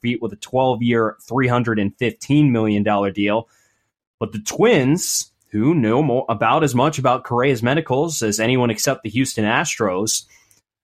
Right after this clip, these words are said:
knew this probably all along. And they said going into this offseason, they didn't want to crack three hundred million dollars on a deal. And what do you know? All the dominoes fall right in their lap, and they're able to get Correa for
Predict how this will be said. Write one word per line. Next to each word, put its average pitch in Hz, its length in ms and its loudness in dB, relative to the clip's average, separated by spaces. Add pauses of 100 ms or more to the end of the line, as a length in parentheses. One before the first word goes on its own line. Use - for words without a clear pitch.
(100)
knew 127 240 2
this 165 200 0
probably 127 560 -2
all 131 340 0
along. 113 340 0
And 98 100 -6
they 113 100 0
said 117 280 -2
going 120 200 0
into 117 180 -2
this 113 160 -6
offseason, 113 460 -4
they 98 120 -4
didn't 107 180 -2
want 101 160 -2
to - 60 -4
crack 110 360 -2
three 113 240 -2
hundred 104 260 0
million 98 240 0
dollars 98 360 0
on 101 80 -4
a 90 40 -6
deal. 131 340 2
And 107 140 -2
what 135 120 0
do 175 80 0
you 113 80 2
know? 104 460 0 (880)
All 143 200 0
the 123 300 0 (100)
dominoes 160 640 2 (140)
fall 143 320 2
right 127 380 0
in 131 160 2
their 107 180 2
lap, 113 480 0
and 107 120 0
they're 107 140 0
able 120 220 0
to 117 80 -4
get 120 260 -4
Correa 110 460 0
for 98 320 -4